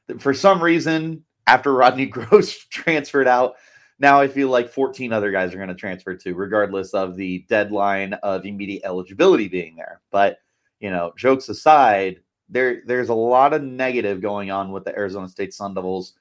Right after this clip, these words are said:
uh, football program right now, and we're, it feels like we're grasping at straws to try and find any kind of positives heading into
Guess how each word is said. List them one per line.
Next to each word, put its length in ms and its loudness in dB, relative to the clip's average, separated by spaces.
uh, 220 2
football 460 2
program 380 0
right 180 -2
now, 420 0
and 760 -4
we're, 220 -4
it 220 -6
feels 220 2
like 180 0
we're 80 -6
grasping 500 0
at 80 -8
straws 480 -2
to 100 -16
try 280 -6
and 120 -6
find 400 -2
any 200 -6
kind 240 -6
of 60 -6
positives 800 -4
heading 380 -2
into 720 -4